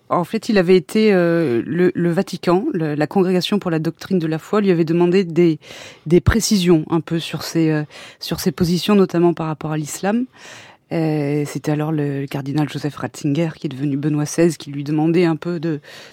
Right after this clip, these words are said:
d'éclaircir. Est-ce qu'on pouvait dire que Mohamed était un, un prophète pour un catholique ? Est-ce que, voilà. Et donc, on a dû écrire cette défense au, au Vatican. Euh, il préférait l'écrire en français pour que ce soit lu le plus possible en Syrie avec un clergé majoritairement francophone.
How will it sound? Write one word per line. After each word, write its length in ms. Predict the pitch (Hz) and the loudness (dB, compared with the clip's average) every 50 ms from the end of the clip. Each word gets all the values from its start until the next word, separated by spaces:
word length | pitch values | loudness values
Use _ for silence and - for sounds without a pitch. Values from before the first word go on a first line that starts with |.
| - | -4
d'éclaircir. 640 | 160 185 - - 170 170 - - - 233 240 247 226 | -2 -2 -2 0 -2 -4 -4 -4 -2 2 4 4 4
Est-ce 160 | 214 190 - - | 4 2 0 -2
qu'on 100 | - 156 | -6 -4
pouvait 200 | - 165 165 175 | -2 -2 0 2
dire 240 | 160 180 196 - | 2 2 2 2
que 100 | - - | 0 -2
Mohamed 440 | 160 143 156 151 151 165 175 175 170 | 0 0 2 2 2 2 2 0 0
était 180 | 170 - - 160 | -4 -4 -4 -2
un, 240 | 151 151 151 147 - - - - - - - - - - | -2 -2 -2 -4 -6 -10 -18 -20 -20 -20 -20 -16 -8 -2
un 160 | 151 151 147 | -2 -2 -2
prophète 500 | - - - - - 190 190 208 - - | -2 -4 -6 -4 0 0 0 0 0 -4
pour 160 | - - 151 | -8 -4 -4
un 80 | 147 147 | -4 -4
catholique ? 540 | - 131 - - 139 160 196 202 - - 156 | -4 -8 -12 -8 -4 -2 -2 -2 -2 -6 -8
Est-ce 160 | - - - | -10 -10 -12
que, 100 | - 151 | -10 -8
voilà. 320 | 139 120 131 160 127 - - - - - - - - - - | -6 -4 -4 -4 -4 -4 -6 -12 -18 -16 -16 -18 -14 -6 -2
Et 100 | 147 160 | -2 0
donc, 200 | 180 226 220 - | 2 2 2 4
on 80 | 208 196 | 4 6
a 100 | 185 175 | 6 6
dû 160 | 175 208 214 | 4 4 2
écrire 280 | 190 - - 226 185 | 2 0 -2 -6 -6
cette 260 | - - 196 170 - 190 | -4 -2 -2 -2 -2 -2
défense 640 | 156 135 165 156 - - 220 294 294 - - - | 0 0 0 -2 -2 -2 -2 -2 -2 -2 -4 -6
au, 60 | - 160 | -4 -2
au 460 | 156 151 147 143 139 - - 156 151 | 0 0 0 0 0 0 -2 -2 0
Vatican. 640 | 147 160 - - - - - 196 214 247 269 269 - - - | 0 -2 -2 -4 -6 -4 0 2 4 4 2 0 -2 -6 -6
Euh, 220 | 156 170 165 160 | -4 -2 0 0
il 100 | 156 156 | 0 0
préférait 380 | 151 - - 185 - 190 165 196 | -2 -2 -6 -6 -4 -2 0 2
l'écrire 320 | 196 196 - - - 202 | 2 0 0 -2 -2 -2
en 60 | 202 185 | -2 -2
français 400 | - - 185 175 - - 214 185 | -2 -4 -6 -4 -2 -2 -2 -2
pour 160 | 156 - - | -4 -6 -12
que 80 | - | -12
ce 100 | - 175 | -10 -10
soit 240 | 156 - - 185 175 | -10 -6 -4 -2 0
lu 240 | 180 190 208 208 202 - - - - - - _ | 2 2 0 0 -2 -6 -18 -20 -20 -20 -12 _
le 60 | 185 | -8
plus 220 | 165 - 196 185 - | -6 -4 -6 -6 -4
possible 480 | - 202 175 - - 226 220 185 185 | -2 -4 -4 -2 0 0 0 2 2
en 80 | - 185 | 0 -2
Syrie 480 | 175 - - 185 175 180 208 214 202 - | -2 -2 -4 -2 -2 0 0 0 -2 -2
avec 320 | - 165 165 151 180 - | -4 -4 -4 -4 -4 -2
un 80 | - 175 | -2 -2
clergé 560 | - - 170 170 170 147 175 190 185 180 - - | -2 -2 -2 -2 -2 0 0 0 0 -2 -2 -2
majoritairement 560 | - 170 160 151 160 165 160 - 160 175 170 | -2 -2 -2 0 -2 -4 -2 -2 -2 -2 -2
francophone. 640 | - - 180 160 - 170 156 - 175 190 220 226 | -2 -2 -4 -4 -4 -6 -6 -4 -4 -4 -4 -6